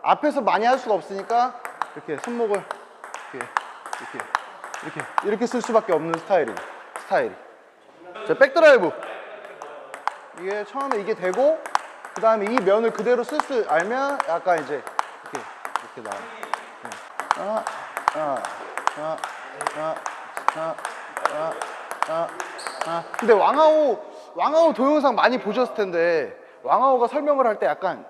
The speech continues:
이런 느낌으로 설명을 하거든, 백드라이브 걸 때. 근데 이거는 약간 최종판이라고 보면 돼. 그러니까 이 면이 완전히 되고 나서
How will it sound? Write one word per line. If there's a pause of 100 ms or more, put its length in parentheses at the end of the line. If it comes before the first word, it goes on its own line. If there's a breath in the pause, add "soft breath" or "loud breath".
(100)
이런
느낌으로
설명을
하거든,
백드라이브
걸
때. (460 loud breath)
근데
이거는
약간
최종판이라고
보면
돼.
그러니까 (140 loud breath)
이
면이
완전히
되고
나서